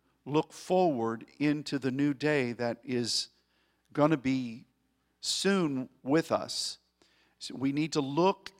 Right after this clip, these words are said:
at the factors that are impacting our life right now from the perspective of the Lord and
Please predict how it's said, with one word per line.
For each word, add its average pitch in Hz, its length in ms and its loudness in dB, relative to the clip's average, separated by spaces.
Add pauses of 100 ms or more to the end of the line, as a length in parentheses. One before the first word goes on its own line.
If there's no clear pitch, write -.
at 139 280 2 (340)
the 117 120 -6
factors 160 840 -2
that 131 180 0
are 120 100 -2
impacting 147 640 -4
our 143 160 2
life 139 300 0
right 131 240 -2
now 110 400 -4 (520)
from 147 300 2
the 143 80 -2
perspective 143 680 -2
of 123 140 -4
the 123 80 -4
Lord 120 460 -2 (880)
and 120 500 0